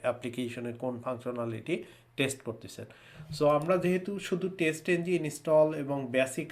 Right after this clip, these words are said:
রানটা দেখাবো, যেহেতু আজকে আমি টেস্ট ডিটেইলে যাচ্ছি না, so আমাদের এখন এই, এটাকে আমরা সেভ করি। সেভ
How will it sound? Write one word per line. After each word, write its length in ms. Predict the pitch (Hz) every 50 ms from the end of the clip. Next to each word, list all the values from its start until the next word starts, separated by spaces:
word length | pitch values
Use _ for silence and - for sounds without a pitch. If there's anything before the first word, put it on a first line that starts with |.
| 143 143
রানটা 320 | 135 131 131 131 - 131 127 127
দেখাবো, 300 | 123 120 - 127 123 151 208 208 175
যেহেতু 240 | 143 131 131 - 143 127 117
আজকে 180 | 113 - - 143 131
আমি 100 | 127 123 120 - - - _ _ -
টেস্ট 240 | 139 123 117 - 139 127 110
ডিটেইলে 420 | 127 127 123 131 131 131 127 131 123 113 123
যাচ্ছি 280 | 98 - - - 135 131 147
না, 60 | 202 240 - - - - - - - - -
so 60 | - 151 139 131
আমাদের 300 | 131 135 131 151 208 240 240 165 135
এখন 160 | - - 147 135 131
এই, 60 | 131 127 - - _ _ _ _ _ _ - - - 135
এটাকে 240 | - 135 131 - 135 123
আমরা 140 | 127 127 123 - -
সেভ 160 | - 139 131 135 - - -
করি। 160 | 147 156 214 240 240 - - - - - _ _ _ - - - - - - - -
সেভ 200 | 170 185 202